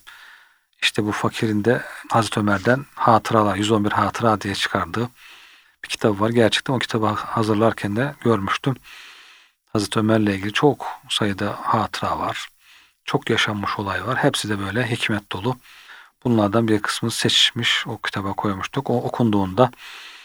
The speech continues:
Hazreti Ömer'in gerçekten nasıl bir bakış açısına sahip olduğunu görebiliriz. Biz de ondan ibret alabiliriz. Biz de onun gibi olaylara bakmaya, onun gibi düşünmeye. Tabii gücümüz yetmez. Bazı yerlerde gerçekten öyle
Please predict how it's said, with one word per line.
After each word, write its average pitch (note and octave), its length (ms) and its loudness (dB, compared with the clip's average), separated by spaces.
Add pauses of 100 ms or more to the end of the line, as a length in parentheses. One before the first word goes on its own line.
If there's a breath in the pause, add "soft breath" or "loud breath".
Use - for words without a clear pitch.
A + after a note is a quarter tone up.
(360 loud breath)
Hazreti A2 340 0
Ömer'in A#2+ 460 2
gerçekten A#2 600 0
nasıl A2 360 2
bir - 340 0 (640 soft breath)
bakış - 280 6
açısına G#2+ 300 2
sahip G2+ 280 0
olduğunu F#2+ 540 -2
görebiliriz. G#2 800 4 (100)
Biz - 220 -2
de A#2+ 140 2
ondan A2+ 400 0
ibret A#2 400 0
alabiliriz. G2+ 640 -4
Biz G#2+ 140 -4
de G#2+ 60 -4
onun G2 220 -2
gibi G2 260 -2 (680 loud breath)
olaylara G2+ 500 0
bakmaya, G2 480 2
onun A2+ 220 -2
gibi G2 200 -4
düşünmeye. G2+ 600 2 (600 loud breath)
Tabii B2 180 4
gücümüz B2 380 6
yetmez. A2 520 6
Bazı G#2+ 300 6
yerlerde G2+ 380 2
gerçekten A#2 560 -2
öyle G#2 340 -2